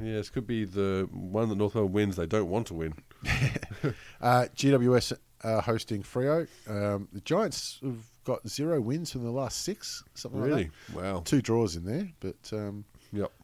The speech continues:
Speaker 2: you, you, they need to turn that around
Speaker 1: They,
Speaker 2: fairly
Speaker 1: they'd be
Speaker 2: quick.
Speaker 1: looking this to be the one, too, 'cause they can't knock off the, a wounded Freo, then they're,
Speaker 2: Exactly.
Speaker 1: it's
Speaker 2: Well,
Speaker 1: not the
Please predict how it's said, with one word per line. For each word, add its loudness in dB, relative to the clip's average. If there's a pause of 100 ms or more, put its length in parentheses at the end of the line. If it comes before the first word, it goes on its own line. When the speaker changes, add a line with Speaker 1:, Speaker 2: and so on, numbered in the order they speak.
(340)
Speaker 2:
you, -8
you, -10 (300)
they 0
need 4
to 2
turn 0
that 2
around 2
Speaker 1:
They, 0
Speaker 2:
fairly 0
Speaker 1:
they'd 2
be 4
Speaker 2:
quick. 6
Speaker 1:
looking 2
this -2
to -2
be 6
the 2
one, 2
too, -2
'cause -10
they -6
can't 0
knock -2
off -2
the, -2
a -4
wounded 0
Freo, 0 (100)
then -4
they're, -2
Speaker 2:
Exactly. -2
Speaker 1:
it's 0
Speaker 2:
Well, 8
Speaker 1:
not 2
the 2